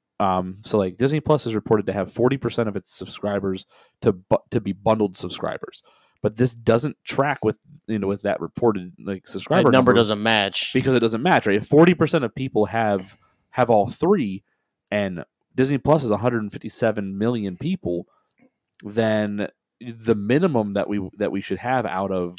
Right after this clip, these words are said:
Speaker 2: Sixty-five million.
Speaker 1: E S P N is, like, sixty million people.
Speaker 2: Yeah, one of 'em, one of those two numbers should be either Hulu or Disney Plus should be sixty plus million.
Speaker 1: Exactly, but that's the reported numbers by Disney. So it's like, how much, it, like,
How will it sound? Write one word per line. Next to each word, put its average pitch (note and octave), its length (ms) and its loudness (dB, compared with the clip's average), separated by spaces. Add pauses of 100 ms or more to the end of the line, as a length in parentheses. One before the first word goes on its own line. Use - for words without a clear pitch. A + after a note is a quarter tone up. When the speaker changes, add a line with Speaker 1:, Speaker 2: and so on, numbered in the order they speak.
Speaker 2:
Sixty-five - 640 -8
million. A2 220 -2
Speaker 1:
E G2 40 -6
S F#2+ 80 -6
P A2 80 -2
N C3+ 100 2
is, G#2 200 -6
like, F2+ 140 -8
sixty G#2 320 -6
million F2 360 -8
people. G#3 240 -4
Speaker 2:
Yeah, A#2+ 100 4
one B2 260 4
of B2 120 4
'em, A2+ 220 -4
one C#3+ 160 6
of D3+ 80 6
those C3+ 240 2
two C3+ 140 0
numbers A2+ 320 0
should A2 160 -4
be G#2+ 80 -2
either A2+ 360 0
Hulu B2 300 2
or A#2 140 2
Disney G#2 260 -4
Plus G#2+ 220 -2
should - 100 -8
be G2+ 80 -4
sixty - 420 -4
plus F#2+ 300 -4
million. G2 420 -8
Speaker 1:
Exactly, A#2+ 600 -2
but F#2+ 120 -10
that's A#2+ 180 -2
the B2+ 100 -6
reported A2 520 0
numbers F#2+ 300 -6
by F#2 160 -4
Disney. A2+ 480 2
So A2+ 240 4
it's - 140 -2
like, G2+ 160 -2
how G#2+ 160 2
much, G#2+ 160 -6
it, G#2+ 120 -8
like, G#2 140 -4